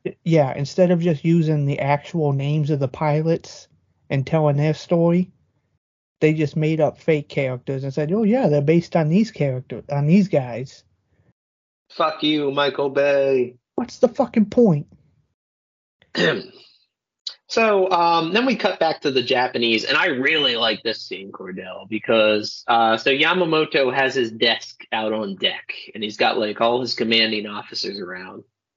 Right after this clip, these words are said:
Speaker 2: And, uh, this is where we kinda get, like, a whole debate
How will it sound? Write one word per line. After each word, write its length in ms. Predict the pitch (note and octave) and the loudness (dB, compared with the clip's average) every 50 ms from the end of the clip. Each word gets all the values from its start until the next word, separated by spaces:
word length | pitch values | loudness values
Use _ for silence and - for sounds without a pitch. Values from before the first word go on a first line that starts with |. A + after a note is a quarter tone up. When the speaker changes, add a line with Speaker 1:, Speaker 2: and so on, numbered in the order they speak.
| _ _ _ _ _ _ - | _ _ _ _ _ _ 0
Speaker 2:
And, 300 | C3 C#3 C#3 C3+ C3 C3 | 0 2 2 2 2 2
uh, 260 | C3 B2+ B2 A#2+ B2+ | 2 2 2 2 2
this 160 | E3+ A3 A#3+ | 2 0 0
is 100 | A#3 A3 | 0 0
where 140 | A3 G#3 F#3 | 2 2 2
we 100 | E3+ D#3+ | 0 0
kinda 300 | - - F3 D#3 D3 C#3 | 0 0 0 0 0 0
get, 220 | C#3 D3+ C#3 - | 0 0 0 0
like, 160 | C3+ B2+ A#2+ | 0 0 0
a 80 | A#2 - | 0 -2
whole 260 | - D#3 D3+ D3 B2+ | 0 0 0 0 -2
debate 440 | B2 - - - - - - - | -4 -6 -4 -2 -4 -4 -4 -4